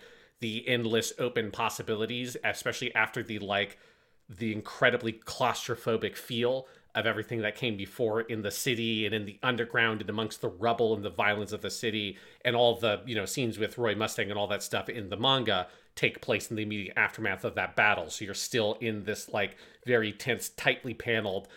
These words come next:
section, and then cutting to this future t-, peaceful timeline,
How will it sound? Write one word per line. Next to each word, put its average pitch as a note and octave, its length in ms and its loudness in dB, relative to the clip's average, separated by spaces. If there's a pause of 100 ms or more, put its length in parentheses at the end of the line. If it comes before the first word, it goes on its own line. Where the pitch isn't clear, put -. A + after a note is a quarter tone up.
(140)
section, G2 500 -2
and A2 160 -4
then G#2 260 0 (280)
cutting B2 360 2
to A2+ 240 -2
this G2 360 -2 (320)
future B2 420 -2
t-, - 160 -10
peaceful A#2 420 -4
timeline, G2+ 720 0